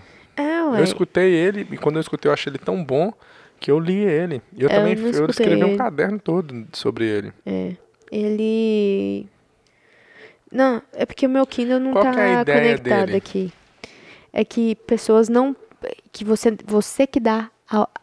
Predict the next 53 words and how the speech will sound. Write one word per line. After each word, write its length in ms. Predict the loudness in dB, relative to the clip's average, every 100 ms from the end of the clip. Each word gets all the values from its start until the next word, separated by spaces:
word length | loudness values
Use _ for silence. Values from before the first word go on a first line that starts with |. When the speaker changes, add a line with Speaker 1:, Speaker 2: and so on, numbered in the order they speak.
| -14 -6
Speaker 1:
você 340 | -6 0 -2
que 120 | -2
dá 460 | -4 -2 -2 -4 -8
Speaker 2:
Não, 160 | -8 -8
não 80 | -6
fala 220 | -6 -6
o 40 | -6
título 400 | -6 -6 -8 -12
do, 180 | -12 -12
do 160 | -12
livro, 340 | -12 -12 -12 -10
né? 160 | -10 -12 -12
Speaker 1:
Ah, 200 | -8 -6
não, 180 | -2 0
mas 140 | 4
eu 80 | 4
ia 100 | 4
falar, 240 | 0 -8 -6
mas 220 | -6 -6
eu 60 | -8
ia 300 | -8 -8 -8
falar. 320 | -12 -12 -8
Speaker 2:
E 120 | -6
porque 260 | -4 -6 -4
ele 100 | -6
não 100 | -6
fala 220 | -2 0
nada 240 | 0 -4 -4
disso. 360 | -4 -4 -10 -20 -20 _ 2
Speaker 1:
Não, 360 | 4 6 4
porque, 320 | 2 0 0 0 _ -20 -20 _ _ _ _ _ _ _ _ -16
como 180 | -6 -4
assim? 380 | -2 -4 -6 -10 _ -20 -8
Claro 200 | -4 -4
que 120 | -4
ele 80 | -8
fala. 260 | -6 -8 -8 -10
Speaker 2:
Qual, 180 | -10 -6
qual, 220 | -4 -2
ah, 140 | -2 -4
então, 120 | -4 -2
então 140 | -4
fala, 220 | -4 -12
fala 220 | -10 -8
o 40 | -8
que, 120 | -10
que 100 | -14
você 120 | -10 -12
ent-, 140 | -10
ah, 80 | -12
entendeu 380 | -12 -16 -16 -16
do 120 | -16 -20
livro. 160 | -20